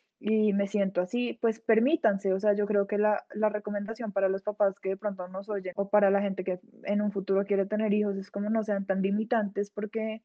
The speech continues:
eso es permitir a las personas explorar. Ahora, obviamente, yo sí creo que el porno sí tiene que ser visto como una forma de entretenimiento y no como una forma de educación sexual, pues, porque no enseña nada, <laughs>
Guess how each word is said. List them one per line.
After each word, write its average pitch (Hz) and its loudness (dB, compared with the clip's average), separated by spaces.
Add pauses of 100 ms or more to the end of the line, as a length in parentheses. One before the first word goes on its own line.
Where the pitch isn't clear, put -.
eso 214 0
es 208 -2
permitir 214 0
a 202 2
las 196 2
personas 208 -2
explorar. 254 4 (240)
Ahora, 202 4 (240)
obviamente, 196 4
yo 208 2
sí 196 -2
creo 190 0
que 196 -6
el 202 -2
porno 190 -2
sí 190 -4
tiene 185 -4
que 196 -2
ser 196 0 (340)
visto 208 2
como 208 -2
una 190 -2
forma 190 -4
de 185 -4
entretenimiento 185 -2
y 180 0
no 180 -4
como 185 -6
una 180 -6
forma 185 -6
de 180 -6
educación 185 -2
sexual, - -8
pues, 196 -12
porque 196 -12
no 202 0
enseña 190 -4
nada, 196 -2
<laughs> 233 -6